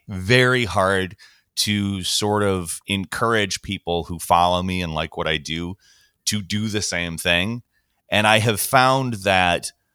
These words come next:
I haven't had all of the weird experiences that I've ta-, like, people that I've talked to have had with people who like what they do. Um, like, most people who like what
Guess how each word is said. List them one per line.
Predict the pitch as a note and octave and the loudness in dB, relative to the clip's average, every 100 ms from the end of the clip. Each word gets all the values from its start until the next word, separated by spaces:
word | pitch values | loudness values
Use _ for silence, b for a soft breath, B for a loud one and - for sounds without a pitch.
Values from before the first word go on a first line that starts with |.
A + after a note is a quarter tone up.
| _ _ - | _ _ 4
I | A#2 D#3+ | 6 8
haven't | D3+ D3 C#3 - | 8 6 4 -2
had | A2+ G#2+ G#2+ A2 | 2 6 6 6
all | G2+ E2+ F#2+ F#2+ G2 | 2 0 2 2 0
of | D2+ F#2 F2+ E2 D#2+ | 0 0 -2 -6 -2
the | F2+ F2 E2+ - - | 0 2 -2 -6 -18
weird | F2+ F2 G2 G2+ G2+ G#2 F#2+ | -16 -10 -4 -2 0 -2 -4
experiences | F2+ - - F#2+ G2 G2 - G#2 F#2 F#2 | -6 -6 -2 -2 -2 -2 -2 -4 -6 -2
that | F2+ | 2
I've | F2 F2 - | 2 0 -6
ta-, | - F2 - | -12 -14 -8
like, | G#2+ G2 - | -2 -2 -2
people | A2 - | -12 -6
that | G2+ | 0
I've | F2 | 0
talked | - D#2+ E2 - | 0 -2 -2 -2
to | F2+ F2 F2 | -4 -4 -4
have | F2+ - | -8 -2
had | E2+ D#2+ D2 | 0 0 -4
with | D#2+ - | -12 -10
people | F2+ - D#2+ | -12 -8 -10
who | D#2+ D2 | -10 -2
like | D#2+ F#2 - | 0 0 -2
what | G#2 - | -4 0
they | G#2 | 0
do. | G#2 A2 A#2 C#3 _ _ _ _ _ _ - | 0 0 -2 -6 _ _ _ _ _ _ -2
Um, | F#2 F#2 F2 E2+ D#2+ - _ _ _ _ - | 0 2 0 -2 -6 -12 _ _ _ _ 0
like, | G#2 G#2+ - - | 2 2 -2 -4
most | B2 E3 - | 4 4 4
people | G#3+ F3+ | -2 0
who | C#3+ | 6
like | A2 G#2 - - | 8 8 2 0
what | G2+ G2+ | 2 2